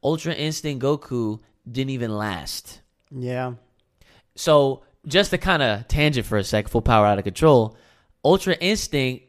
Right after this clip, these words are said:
Speaker 1: literally would not have been enough based on Goku's mastery level at the time
Speaker 2: Yes.
Speaker 1: against Jiren. Jiren would have won.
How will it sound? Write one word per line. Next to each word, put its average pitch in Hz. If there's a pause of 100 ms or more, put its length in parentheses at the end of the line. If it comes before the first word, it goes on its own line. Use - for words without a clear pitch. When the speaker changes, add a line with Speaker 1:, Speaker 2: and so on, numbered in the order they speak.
(200)
Speaker 1:
literally 135 (460)
would 131
not 156
have 139
been 151
enough 135 (300)
based 156
on 139
Goku's 139
mastery 127
level 117
at 120
the 113
time 123
Speaker 2:
Yes. - (420)
Speaker 1:
against 131
Jiren. 160
Jiren 147
would 147
have 143
won. 180